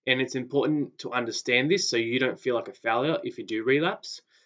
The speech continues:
Um, whether it's in smoking, alcohol, drug, healthy eating, or exercise interventions, relapses are more than likely to occur, um, and probably more than once. So if we can try and change our mindset towards relapses,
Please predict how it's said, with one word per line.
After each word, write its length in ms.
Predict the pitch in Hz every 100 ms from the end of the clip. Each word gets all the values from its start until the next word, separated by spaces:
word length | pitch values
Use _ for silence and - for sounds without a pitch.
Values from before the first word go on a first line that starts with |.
| _ -
Um, 420 | 113 110 110 110
whether 280 | 139 151 147
it's 160 | 131 -
in 240 | 139 117
smoking, 880 | 110 - 135 135 131 135 131 127 123
alcohol, 560 | 123 131 123 120 120 120
drug, 480 | 117 123 120 120 110 - _
healthy 340 | - 135 123 -
eating, 460 | 123 120 120 117
or 220 | 107 110 -
exercise 420 | - 127 120 113
interventions, 720 | 113 98 110 107 127 180 180 - _ _ _ _
relapses 580 | 120 135 143 131 - 123 -
are 100 | 117
more 300 | 120 123 127
than 100 | 120
likely 520 | 107 110 107 113 107 -
to 180 | - 107
occur, 480 | - 123 135 208 - _ _ -
um, 320 | 110 107 107 110
and 240 | 110 107
probably 400 | - 120 113 110
more 200 | 104 104
than 200 | 95 92
once. 420 | 95 92 - - - _ _ _
So 220 | - 131 127
if 160 | 147 135
we 80 | 175
can 200 | 175 165
try 320 | - 147 131
and 120 | 123
change 600 | 107 - 131 139 147 143
our 180 | 120 120
mindset 580 | 113 113 113 120 127 123
towards 520 | - 107 107 120 113
relapses, 720 | 113 104 101 - 110 135 165